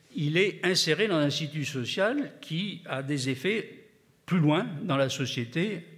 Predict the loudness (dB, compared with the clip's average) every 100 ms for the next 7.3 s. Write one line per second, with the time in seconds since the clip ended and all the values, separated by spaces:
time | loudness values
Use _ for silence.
0 | -20 -20 -14 -2 2 2 2 2 2 -2
1 | -4 -4 -4 -6 -20 -14 -8 -6 -2 0
2 | 0 -2 -6 -4 -4 -4 -8 -20 -14 -6
3 | -2 0 0 0 -4 -6 -2 -2 -2 -4
4 | -4 -6 -8 -10 -12 -16 -20 -20 -20 -20
5 | -20 -20 _ _ _ _ _ _ -2 2
6 | 4 6 6 4 2 -8 -2 0 2 4
7 | 4 2